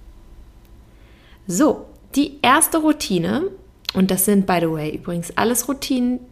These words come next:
die ich jeden Tag, und es gibt natürlich auch mal Ausnahmen, aber eigentlich, ich würd sagen,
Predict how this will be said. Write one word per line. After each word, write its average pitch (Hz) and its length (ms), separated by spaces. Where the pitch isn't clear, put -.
die 226 280
ich 226 260
jeden 214 500
Tag, 202 540
und 180 160
es - 100
gibt - 340
natürlich 180 500
auch 143 80
mal 170 160
Ausnahmen, 170 560
aber 180 340
eigentlich, 208 760
ich 185 100
würd 190 220
sagen, 185 560